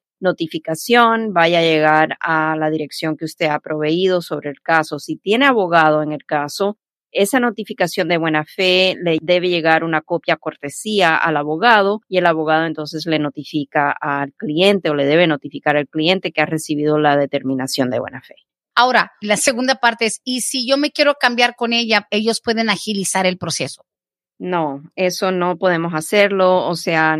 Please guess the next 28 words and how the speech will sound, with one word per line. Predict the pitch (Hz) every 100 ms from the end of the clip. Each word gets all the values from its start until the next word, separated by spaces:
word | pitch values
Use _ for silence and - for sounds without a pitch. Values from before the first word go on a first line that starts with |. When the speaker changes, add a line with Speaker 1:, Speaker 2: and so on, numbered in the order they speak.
| -
Speaker 1:
por | 165 -
cambiarse | 160 160 175 -
de | 208
abogado, | 180 160 165 170 180 180 185 185 180
el | 165
abogado | 160 160 170
en | 202
realidad | 202 175 160 160 170
no | 180 175
puede | 180 175 175 175 175 170 -
agilizar | 175 175 185 165 160 - 175 185 185 -
el | 202 165
trámite | 208 196 190 190 190 175
cuando | 175 160
hay | 160 165
tiempos | 175 170 160 185
de | 185
procesamientos | - 160 170 175 170 160 160 190
de | 165
por | - 143
medio. | 156 170 170 170 170 170 -
Es | 175
más, | 175 170 170 185 -
a | - 165
veces | 170 170 185
ni | 185
podemos | - 156 156 170 170
hacer | 170 - 165 165